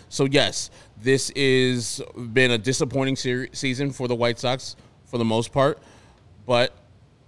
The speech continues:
they have everything in front of them. They hold their own destiny in their hands if the Twins do what they can do,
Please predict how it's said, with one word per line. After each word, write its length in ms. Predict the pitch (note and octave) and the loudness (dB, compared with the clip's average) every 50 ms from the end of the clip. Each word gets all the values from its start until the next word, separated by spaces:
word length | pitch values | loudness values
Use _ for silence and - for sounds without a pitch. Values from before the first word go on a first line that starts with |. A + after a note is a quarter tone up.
| _ - | _ -4
they 220 | - B2+ C3+ E3+ G3 | 2 2 4 4 4
have 520 | F3+ F3 E3 E3 D#3+ E3 E3 D#3+ D3+ C#3+ - - - | 6 6 6 6 6 4 2 0 -4 -10 -16 -10 -2
everything 400 | B2+ C3+ C#3 D#3 D3 - D#3 C#3 | -2 0 0 0 0 2 2 2
in 80 | C#3 B2+ | 2 0
front 220 | A#2 - A#2+ G2+ | 0 -2 -2 -2
of 60 | F2+ E2 | -2 -6
them. 160 | D#2 D2+ F2 - - _ - - - - - - - - - - | -10 -16 -18 -20 -20 _ -20 -20 -20 -20 -20 -20 -20 -14 -4 0
They 200 | B2+ C3 C#3 C#3 | 2 2 4 2
hold 460 | B2+ C#3+ C#3 C3+ C3 C3 B2+ A#2+ G#2+ | 2 2 2 2 2 0 -2 -2 0
their 200 | A#2+ A#2 A#2+ A#2 | 0 2 2 2
own 300 | A#2+ A#2 B2 B2+ B2 A#2 | 2 2 2 0 0 0
destiny 520 | A2+ B2+ B2+ - - - A#2 G#2+ G#2+ G#2+ | 0 0 0 0 -4 -8 -4 -2 -2 -2
in 80 | A2 A2 | -2 -2
their 120 | A2 G#2+ | -2 -2
hands 320 | A2+ B2+ C3 C3+ A#2+ - - - | 0 2 2 0 0 -4 -4 -4
if 160 | A#2 A2+ - | -4 -4 -4
the 80 | - A2+ | -6 -8
Twins 340 | - - A2 G#2+ A2 G2 | -6 -4 -4 -4 -4 -4
do 100 | - A#2 | -4 -4
what 140 | G#2+ A2 A2 | -4 -4 -2
they 100 | - A#2 | -4 -4
can 220 | G#2 B2 B2+ A#2+ A#2+ | -4 -2 -4 -4 -2
do, 260 | B2 C3+ C#3+ A2 | -2 -2 -2 -2